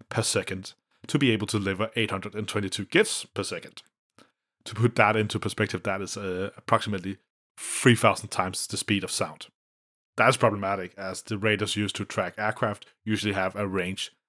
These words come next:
smaller than a thousand kilometers. And that would mean that Santa would be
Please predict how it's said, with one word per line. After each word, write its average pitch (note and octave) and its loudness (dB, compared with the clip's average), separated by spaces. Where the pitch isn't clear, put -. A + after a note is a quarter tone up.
smaller A#2 6
than F#2 -2
a - -12
thousand G2 -2
kilometers. - -6
And G2 0
that A2 4
would G#2+ 2
mean G#2+ 4
that G#2+ 0
Santa G2+ 0
would F#2 -8
be G#2+ -8